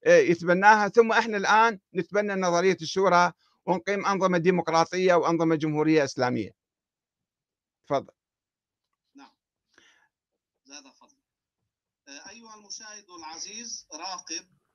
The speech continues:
Speaker 2: أنا سأسأل جناب الأستاذ أحمد أسئلة وأعتقد أنه لن يستطيع الجواب عنها. وجناب الأستاذ يسرد سردا فيه كثير من المغالطات،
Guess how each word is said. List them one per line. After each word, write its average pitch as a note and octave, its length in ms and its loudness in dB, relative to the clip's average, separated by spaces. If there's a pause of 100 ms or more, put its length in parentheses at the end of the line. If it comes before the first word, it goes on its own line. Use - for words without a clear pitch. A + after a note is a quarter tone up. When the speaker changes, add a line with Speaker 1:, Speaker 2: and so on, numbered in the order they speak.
(220)
Speaker 2:
أنا F#3 200 -14
سأسأل E3+ 560 -8
جناب D#3 340 -16
الأستاذ D#3 360 -16 (140)
أحمد C3 280 -18 (120)
أسئلة E3 440 -8
وأعتقد D3 540 -16
أنه D3 360 -16
لن D3 200 -14
يستطيع C#3 440 -14
الجواب A2+ 400 -20
عنها. - 200 -20 (1300)
وجناب D#3 1160 -6
الأستاذ - 600 -2
يسرد E3+ 560 2
سردا E3 520 -2
فيه F3 340 -12
كثير F#3 340 -8
من E3 260 -6
المغالطات، B2 800 -8